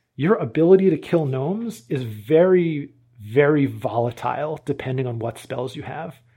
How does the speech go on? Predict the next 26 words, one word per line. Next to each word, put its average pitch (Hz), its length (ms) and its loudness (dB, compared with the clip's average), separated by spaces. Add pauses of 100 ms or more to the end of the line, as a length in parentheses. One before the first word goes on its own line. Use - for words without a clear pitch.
(180)
Like, 143 160 4
if 139 120 0
you 165 180 2
bought 180 300 2
Fireball 165 580 0
first, 220 440 -8 (100)
gnomes 147 360 2
are 139 80 4
no 135 180 -2
big 120 180 -6
deal. - 280 -14 (160)
If 123 100 -2
you 160 80 6
have 143 80 0
Lightning 190 300 4
Bolt, 190 200 2
gnomes 143 280 0
are 127 60 0
no 123 140 -4
big 120 180 -10
deal. - 240 -10 (360)
If 147 160 -2
you 233 100 4
have 196 320 0 (560)
Magic 143 520 2
Missile, 220 540 -2